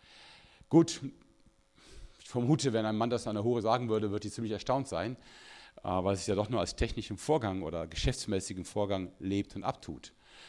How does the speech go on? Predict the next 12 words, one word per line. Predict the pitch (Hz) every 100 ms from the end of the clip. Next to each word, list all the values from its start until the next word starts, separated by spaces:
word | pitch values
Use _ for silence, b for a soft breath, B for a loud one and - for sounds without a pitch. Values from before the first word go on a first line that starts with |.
| B _ _
Paulus | - 113 160
sagt, | 143 127
dahinter | 117 127 127
steckt | - -
aber | 110
ein | 107
geistliches | 101 104 - 107 95 -
Geheimnis. | 82 78 67 - - - _ _ _ _ B B B B B
Und | 107
das | 139 156
heißt | 170 165 -
auch, | 160 160 -